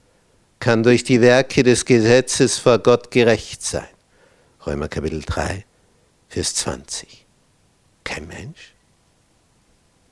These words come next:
kann durch die Werke des Gesetzes gerecht sein. Das war genau das, was Martin Luther als Mönch,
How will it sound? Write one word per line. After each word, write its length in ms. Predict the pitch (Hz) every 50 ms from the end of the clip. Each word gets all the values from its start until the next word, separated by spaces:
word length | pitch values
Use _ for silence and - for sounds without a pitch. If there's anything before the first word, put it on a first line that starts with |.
| _ _ _
kann 160 | - - -
durch 120 | - 90 -
die 160 | - 104 90
Werke 360 | 90 92 101 104 - - 123
des 200 | 95 107 98 -
Gesetzes 640 | - 95 85 - - 85 85 - - - 104 - -
gerecht 440 | - 80 71 - 69 - - - -
sein. 200 | - 110 117 135 - - - - - - - - - -
Das 160 | - 117 123
war 180 | 135 147 147 139
genau 500 | - 156 139 123 120 113 113 127 170 190
das, 500 | - 131 110 117 180 196 - - - - - _ _ _ _ _
was 160 | - 110 113 -
Martin 380 | 107 110 110 - - 120 98
Luther 340 | 90 113 139 139 - 165 156
als 260 | 123 98 90 - -
Mönch, 680 | 85 80 85 87 90 92 113 165 202 - - - -